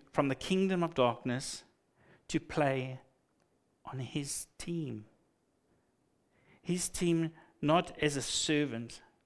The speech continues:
but as an adopted daughter or son. He is the triune God who gives you a helper, the Holy Spirit, the one that is your guarantee and who helps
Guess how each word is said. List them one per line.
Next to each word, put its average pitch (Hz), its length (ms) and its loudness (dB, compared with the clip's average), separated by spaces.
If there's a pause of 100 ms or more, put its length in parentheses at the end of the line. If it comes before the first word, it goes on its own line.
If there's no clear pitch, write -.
(120)
but - 380 -6
as 139 200 -4
an 135 80 -8
adopted 139 600 -6 (340)
daughter 143 520 -4 (160)
or 131 140 -10
son. 151 460 -6 (1700)
He 180 200 2
is 160 140 0
the 160 80 -4
triune 160 640 2
God 113 380 0 (640)
who 151 100 -4
gives 151 640 0
you 139 320 4 (140)
a 139 80 0
helper, 139 640 -4 (680)
the 123 100 -10
Holy 131 260 4
Spirit, 135 520 -2 (340)
the 143 120 8
one 165 480 10 (480)
that 135 180 2
is 143 420 2
your 151 240 8
guarantee 127 880 2 (420)
and 139 120 0
who 147 160 0
helps 156 600 2